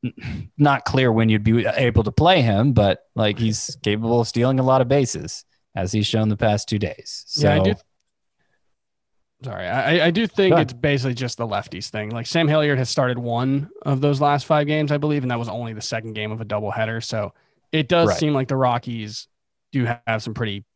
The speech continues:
Speaker 2: clear platoons, and
Speaker 1: Yeah, I just,
Speaker 2: frankly
Speaker 1: I, I think that could change at any moment.
Speaker 2: Yeah.
Speaker 1: Hampson
Speaker 2: I
Speaker 1: has
Speaker 2: mean
Speaker 1: a big game and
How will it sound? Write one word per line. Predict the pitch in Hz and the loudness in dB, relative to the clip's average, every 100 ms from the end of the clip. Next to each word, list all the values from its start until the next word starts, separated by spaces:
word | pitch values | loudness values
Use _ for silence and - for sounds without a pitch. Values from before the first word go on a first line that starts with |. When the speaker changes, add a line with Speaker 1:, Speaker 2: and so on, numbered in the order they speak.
| _ | _
Speaker 2:
clear | - 127 117 | -10 -6 -6
platoons, | 104 113 107 120 123 131 117 | -6 -8 -8 -6 -6 -6 -8
and | 98 - _ _ _ _ _ _ _ | -12 -18 _ _ _ _ _ _ _
Speaker 1:
Yeah, | 165 120 | 2 4
I | 127 | 4
just, | 143 - | 2 -2
Speaker 2:
frankly | 131 151 - | 0 0 2
Speaker 1:
I, | 165 | 0
I | |
think | 160 139 | 2 2
that | 123 | 0
could | 113 | -2
change | 90 110 101 98 | -4 -2 0 0
at | 95 | 0
any | 95 85 | -2 -2
moment. | 92 92 127 60 | -4 -2 -4 -8
Speaker 2:
Yeah. | 55 - - | -12 -18 -10
Speaker 1:
Hampson | 120 113 98 110 | -4 -2 0 0
Speaker 2:
I | |
Speaker 1:
has | 104 | 2
Speaker 2:
mean | 95 | 0
Speaker 1:
a | |
big | 92 101 | 0 -2
game | 95 101 98 | 0 0 2
and | 98 92 | 0 -2